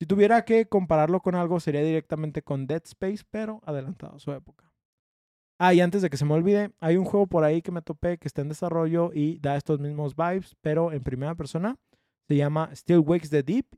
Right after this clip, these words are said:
y está en desarrollo y supuestamente saldría este año siguiente, dos mil veinticuatro. Se ve bueno y está anunciado incluso para Game Pass.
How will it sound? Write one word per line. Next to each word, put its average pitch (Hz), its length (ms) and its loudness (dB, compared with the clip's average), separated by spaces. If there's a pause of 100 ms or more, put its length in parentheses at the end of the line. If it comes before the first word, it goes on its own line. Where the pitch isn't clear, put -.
y 185 260 -6
está 151 180 -6
en 151 80 -4
desarrollo 156 400 -2
y 170 40 -2
supuestamente 151 520 -10
saldría 139 680 -6
este 135 580 -6
año 139 320 -8
siguiente, 143 420 -8
dos 143 160 -6
mil 139 140 -6
veinticuatro. 156 680 -4 (600)
Se 139 60 -2
ve 131 80 0
bueno 180 340 -2
y 190 80 -4
está 143 160 -8
anunciado 151 420 -6
incluso 147 320 -6
para 127 220 -6
Game 123 240 -6
Pass. - 400 -16